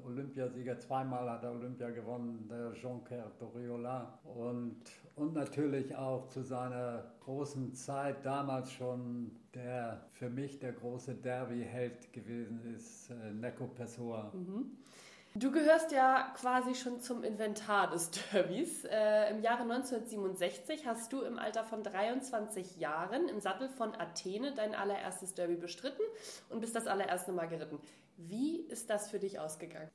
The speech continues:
Speaker 1: Das ging ganz gut aus, weil ich ein Pferd hatte, Athene, wie du schon sagtest, eine Holsteiner Stute, die ein außergewöhnlich gutes Pferd war. Und ich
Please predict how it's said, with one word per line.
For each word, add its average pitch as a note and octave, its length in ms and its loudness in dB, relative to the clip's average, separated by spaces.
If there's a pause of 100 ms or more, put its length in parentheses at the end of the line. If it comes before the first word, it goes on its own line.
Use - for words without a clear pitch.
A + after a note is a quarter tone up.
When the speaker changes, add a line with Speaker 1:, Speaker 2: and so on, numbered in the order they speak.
Speaker 1:
Das C#3+ 340 -2
ging E3+ 220 0
ganz E3+ 280 0
gut E3 280 -2
aus, D3 800 0 (200)
weil D3 760 0
ich C#3+ 440 -6
ein C3+ 600 -4
Pferd C#3+ 420 -2
hatte, E3 460 -4
Athene, B2+ 640 -4
wie B2+ 80 -6
du B2 160 -10
schon A#2 200 -8
sagtest, C#3 440 -4
eine A#2+ 240 -4
Holsteiner A#2+ 480 -6
Stute, D3+ 580 -6 (320)
die B2+ 480 -2
ein B2+ 260 -6 (120)
außergewöhnlich C3+ 880 -2
gutes C3 320 -6
Pferd A#2+ 320 -8
war. B2 240 -14 (120)
Und B2+ 520 -2 (100)
ich - 420 -8